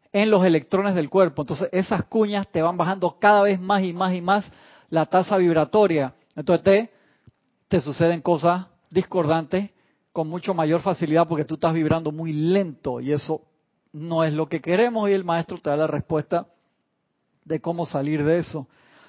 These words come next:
O sea, cuando las vibraciones de su mundo son reducidas para encontrar esas creaciones discordantes por atracción magnética,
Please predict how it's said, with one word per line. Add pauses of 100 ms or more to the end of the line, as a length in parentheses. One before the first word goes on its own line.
O
sea,
cuando
las
vibraciones
de
su
mundo
son
reducidas (680)
para
encontrar
esas
creaciones
discordantes
por
atracción
magnética,